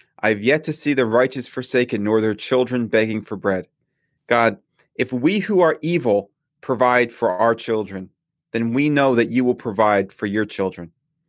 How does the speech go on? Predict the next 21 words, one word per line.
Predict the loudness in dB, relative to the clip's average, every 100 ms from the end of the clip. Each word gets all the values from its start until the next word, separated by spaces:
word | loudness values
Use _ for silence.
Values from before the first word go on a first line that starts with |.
| _ _ _ -8
So, | -4
God, | 0 2 2
we | -2
thank | -2 0 2 2 0
you | -2 -2 _ _ _
that | -2
you're | 0 0
meeting | 2 2 2
the |
needs | 0 0 0
of | 0 -2
Edgardo, | 0 2 4 2
of | -2 -8
Clement, | -6 -2 0 0 -4 _ _ _ _
of | -2 -2 -2 -2
Esther, | 0 -2 -4 -4 -4 _ _ _ _ _
of | -8 -8 -6 0
Ruth, | 2 2 -2 -2
and | -2
of | -2
Joy. | 0 2 2 0